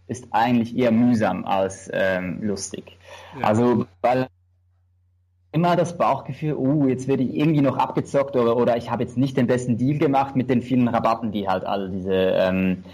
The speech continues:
Speaker 1: Händler machen.
Speaker 2: Klar.
Speaker 1: Und das war sicher ein Punkt, da wir uns gesagt haben, „Hey, äh, da können wir einfach eine, eine bessere Customer Experience anbieten, indem wir das einfach, äh, halt selber machen.“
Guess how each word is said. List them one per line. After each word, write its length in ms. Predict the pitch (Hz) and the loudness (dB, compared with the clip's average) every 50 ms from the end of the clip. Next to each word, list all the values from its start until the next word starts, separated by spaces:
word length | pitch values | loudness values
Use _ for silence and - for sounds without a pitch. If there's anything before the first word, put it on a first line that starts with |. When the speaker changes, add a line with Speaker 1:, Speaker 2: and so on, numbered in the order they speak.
| - - - | -20 -18 -6
Speaker 1:
Händler 580 | - - 107 104 92 95 92 92 - - - - - | -2 0 2 4 6 4 4 4 0 -4 -8 -12 -8
machen. 460 | - - - - - - 90 87 - - - | -2 -2 -2 -2 -2 -6 -8 -8 -8 -14 -10
Speaker 2:
Klar. 280 | - 123 117 117 117 - | -8 -6 -6 -6 -2 0
Speaker 1:
Und 440 | 117 117 120 123 123 123 127 123 127 - - - _ | 2 4 4 4 4 4 2 2 0 -6 -14 -6 _
das 160 | - 139 143 | 0 0 2
war 140 | 165 165 147 | 2 0 2
sicher 220 | 156 170 165 - 170 | 0 -2 0 0 0
ein 120 | 156 147 | 0 0
Punkt, 300 | - 156 156 165 160 - | -4 -4 -4 -4 0 2
da 160 | 147 139 131 | 2 2 2
wir 140 | 135 139 139 | 0 -2 -4
uns 200 | - 135 127 - | -4 -8 -8 -8
gesagt 320 | - 123 135 131 131 131 | -6 -2 0 0 0 -2
haben, 160 | 127 120 120 117 | -6 -10 -10 -8
„Hey, 320 | 117 123 131 131 123 113 101 98 | -4 -2 -2 -2 -2 -4 -8 -8
äh, 240 | 104 107 110 110 | -6 -4 -4 -2
da 100 | - 123 | -4 -4
können 240 | 120 - 143 135 127 - | -4 -2 -2 -4 -2 -2
wir 220 | 127 123 123 117 | -2 0 2 2
einfach 220 | 120 120 120 - - | 2 0 -4 -4 -2
eine, 200 | 127 120 117 117 | 0 2 2 2
eine 200 | 113 120 120 113 | 2 2 0 0
bessere 460 | - 120 120 120 - 127 117 113 110 | 2 0 0 2 0 2 2 2 2
Customer 400 | 113 127 139 139 - 135 113 110 | 2 0 -2 -2 0 -2 0 0
Experience 580 | 110 107 - - - 110 107 110 110 113 113 110 | 0 0 -2 -4 -2 0 2 2 2 2 0 0
anbieten, 560 | 107 110 107 110 110 117 - 160 165 160 - - - - - - _ | 0 0 2 2 0 0 0 -2 -2 -2 -4 -12 -20 -20 -20 -8 _
indem 280 | 107 104 110 113 117 | -2 0 2 2 2
wir 80 | 113 113 | 2 2
das 140 | 113 110 113 | 2 2 2
einfach, 400 | 107 113 110 120 - - - - | 0 0 2 0 -2 -4 -4 -2
äh, 300 | - 110 107 107 104 - | 0 2 2 2 2 2
halt 160 | 101 104 92 | 0 -2 0
selber 280 | - 101 104 - 131 117 | 2 0 2 2 2 2
machen.“ 480 | 110 127 127 - 180 190 185 - - | 0 0 -2 -2 -6 -6 -8 -10 -18